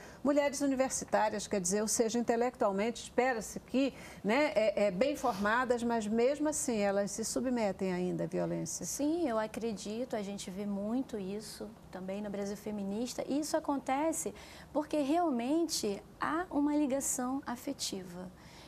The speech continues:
Speaker 2: E, e a mulher, às vezes, não só se vê dependente do homem, mas dos seus próprios sentimentos. Ela construiu uma família, ela ama aquela família, ela ama aquele companheiro, e é muito difícil você ter que reconhecer isso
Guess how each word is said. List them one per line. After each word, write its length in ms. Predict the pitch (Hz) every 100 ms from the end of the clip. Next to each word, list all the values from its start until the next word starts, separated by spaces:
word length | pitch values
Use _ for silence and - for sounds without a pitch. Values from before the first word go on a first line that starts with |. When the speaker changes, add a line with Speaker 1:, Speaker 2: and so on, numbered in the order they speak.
| -
Speaker 2:
E, 420 | 214 240 - 240
e 40 | 220
a 140 | 226
mulher, 300 | 247 240 247
às 60 | 233
vezes, 200 | 254 240
não 220 | 269 302
só 180 | 311 262
se 140 | 254
vê 80 | 240
dependente 460 | 240 247 247 247 262
do 100 | 311
homem, 160 | 262
mas 160 | 262 285
dos 100 | -
seus 160 | 370 -
próprios 380 | - 302 302
sentimentos. 640 | 294 302 294 320 240 240 -
Ela 160 | 196
construiu 460 | - 247 - 233 277
uma 140 | 294
família, 600 | 240 208 196 208 214 196 190 - - - -
ela 280 | 190 190 190
ama 320 | 214 269 262
aquela 240 | 220 208 196
família, 500 | - 185 196 233 220
ela 140 | 208
ama 320 | 202 226 269 262
aquele 220 | 247 220
companheiro, 580 | 233 214 214 196 220 247
e 40 |
é 60 | 262
muito 580 | 262 269 320 339 330 277
difícil 800 | 247 - - 240 233 - - 220 - - - -
você 260 | 226 - 240 -
ter 260 | 330 330 330 330
que 340 | - 277 359 -
reconhecer 840 | - - 294 320 - 254 247 - 247
isso 600 | 240 220 214 - -